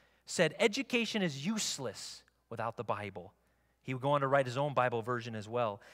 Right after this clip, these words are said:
In many cases, the very first word written in a newly created written alphabet was the name of Jesus.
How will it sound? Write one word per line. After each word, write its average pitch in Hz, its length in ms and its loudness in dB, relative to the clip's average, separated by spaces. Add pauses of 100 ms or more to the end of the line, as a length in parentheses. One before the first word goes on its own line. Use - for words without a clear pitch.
In 190 160 0
many 285 240 0
cases, 262 480 -4
the 170 100 0
very 214 340 2
first 233 320 -4
word 175 460 -2
written 147 300 -2
in 147 160 -6
a 139 60 -2
newly 196 440 -4
created 190 560 -2
written 185 240 -4
alphabet 143 500 0 (280)
was 143 140 -4
the 135 80 -4
name 127 200 -6
of 139 100 -4
Jesus. 190 560 -10